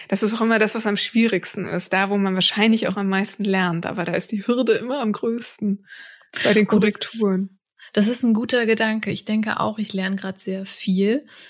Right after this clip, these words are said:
Speaker 2: Ähm, ich hab irgendwann mal in diesem Comic gesagt, man sollte nicht auf der Seite arbeiten. Sprich, man sollte sich vorher überlegen, wie sehen die Charaktere aus, was auch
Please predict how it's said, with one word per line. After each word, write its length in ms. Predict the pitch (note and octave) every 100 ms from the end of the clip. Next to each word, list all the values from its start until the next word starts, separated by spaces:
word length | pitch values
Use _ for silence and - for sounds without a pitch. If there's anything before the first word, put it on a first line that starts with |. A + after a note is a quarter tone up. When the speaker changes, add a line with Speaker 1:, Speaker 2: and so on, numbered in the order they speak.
| - -
Speaker 2:
Ähm, 500 | G3+ F#3+ F#3 F#3 F#3
ich 120 | - G#3+
hab 160 | G#3
irgendwann 260 | B3 C#4+ C4+
mal 120 | A#3
in 60 | A3
diesem 180 | G#3+
Comic 280 | G#3 G#3+ A3
gesagt, 300 | G#3+ G3+ G3+
man 100 | G3
sollte 240 | F#3+ G#3 A3+
nicht 160 | G#3
auf 80 | -
der 140 | F#3+
Seite 360 | F3 E3 - -
arbeiten. 380 | D#3 E3 E3 F#3
Sprich, 340 | - G3 G3
man 120 | F#3+
sollte 180 | F3+ F3+
sich 120 | -
vorher 180 | - G3
überlegen, 420 | F#3 F3+ F3 F3+
wie 240 | F3 F#3 -
sehen 160 | -
die 80 | F#3
Charaktere 500 | F3+ E3+ E3 F3 D#3+ E3+
aus, 260 | A3 -
was 140 | F3 -
auch 180 | F3